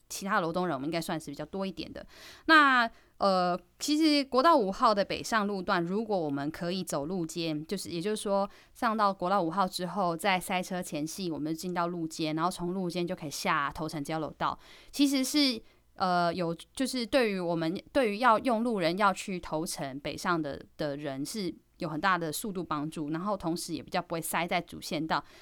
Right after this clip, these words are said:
塞住那个要，呃，北上台北的人。那是现在呢，就是高工局就回应说，他是因为，呃，安全因素的考量之下才取消行驶路肩的。那他会尊重县府的意见，来重新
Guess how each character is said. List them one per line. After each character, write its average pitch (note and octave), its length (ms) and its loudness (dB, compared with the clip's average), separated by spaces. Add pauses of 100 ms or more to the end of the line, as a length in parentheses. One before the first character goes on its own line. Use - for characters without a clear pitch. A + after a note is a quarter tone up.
(120)
塞 G#3+ 240 2
住 G#3 180 -4
那 F3+ 140 -2
个 D3 340 -4 (280)
要， F#3 300 4 (220)
呃， C#3+ 180 -4
北 C#3+ 140 -6
上 G#3 160 0
台 D#3+ 160 -2
北 - 100 -6
的 - 80 -10
人。 - 160 -4 (680)
那 C#4+ 160 4
是 D4+ 160 4
现 C#4+ 200 6
在 C4 180 6
呢， G#3 160 2
就 G3 120 -2
是 G3 240 -2
高 G3 160 4
工 G3+ 160 2
局 E3 160 -4
就 F3+ 100 -2
回 E3+ 160 -2
应 F3 80 0
说， E3+ 220 -2
他 F#3 100 -4
是 F#3+ 140 -6
因 G3 80 0
为， F#3 280 0 (280)
呃， D#3 160 -4
安 G#3+ 180 0
全 F3 260 -2
因 F#3 140 -4
素 F3+ 200 -6
的 D#3+ 100 -4
考 - 220 -8
量 F3+ 160 -2
之 E3+ 120 -6
下 D#3+ 240 -2
才 C#3+ 160 -10
取 D#3 160 -8
消 F3 220 -2
行 E3 140 -6
驶 C#3+ 140 -8
路 E3 180 -6
肩 C#3 240 -12
的。 D3+ 200 -12 (320)
那 G#3+ 140 2
他 G#3+ 160 0
会 A3+ 100 0
尊 G#3 200 -2
重 G#3 120 0
县 D4+ 180 4
府 F#3+ 100 -2
的 F3+ 40 -6
意 G3+ 140 -6
见， - 260 -4
来 D#3+ 100 -4
重 D#3+ 220 -4
新 G3+ 280 -4